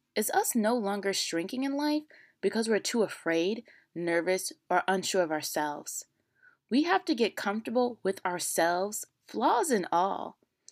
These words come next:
So today on What's Next topic, we're gonna be talking about acceptance. Now, accepting who you are fully, it's a hard thing.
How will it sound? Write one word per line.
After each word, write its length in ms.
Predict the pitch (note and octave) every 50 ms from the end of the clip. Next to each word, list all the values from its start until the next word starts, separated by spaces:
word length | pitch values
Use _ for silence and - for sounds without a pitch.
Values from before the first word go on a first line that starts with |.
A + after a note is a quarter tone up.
| - - - _
So 200 | - - A#3+ A3
today 520 | G#3+ - A#3 F3+ D#3+ G3 G3 A3 B3+ D4+ D4+
on 320 | - A#3 G#3+ G3 F#3 E3+ D#3
What's 360 | E3+ F#3+ B3 C4 - - G3
Next 580 | F3 E3 D#3+ E3 F#3 A3+ - - - - - - - - _ -
topic, 480 | - F#3 E3 F3+ - - D4+ D4 -
we're 260 | - - G#3+ A#3 D#4 G4
gonna 200 | - A4+ A4+ G#4
be 100 | G#4 G4
talking 380 | - C#4 C4+ B3+ - B3+ A#3+
about 320 | G#3+ F#3+ G#3 F#3+ F3+ - - _ -
acceptance. 1000 | F3+ F3 - - - - - - E3 E3 - - - - - - - - - - _ _ _ _ _ _ - - _ _ -
Now, 440 | G3 G3+ G#3+ G#3+ G#3+ G#3 G#3 - - -
accepting 560 | G#3+ G#3+ - - - C4 C#4+ - - D#4+ D4+
who 100 | C4+ C4
you 240 | C#4 B3+ C4 C#4 A#3
are 240 | - F3+ F3+ F#3+ G3
fully, 680 | - - - - F3 E3+ E3+ F#3 G#3+ A#3 B3 B3+ C#4 C#4+ _ _ _ _ _ _ _ _ _ _
it's 180 | - D4+ - -
a 80 | G#4+ E4
hard 440 | - - B3+ C4 C#4 C4+ C4 -
thing. 400 | - A3+ A#3 G#3+ D#3+ D3+ - F#3+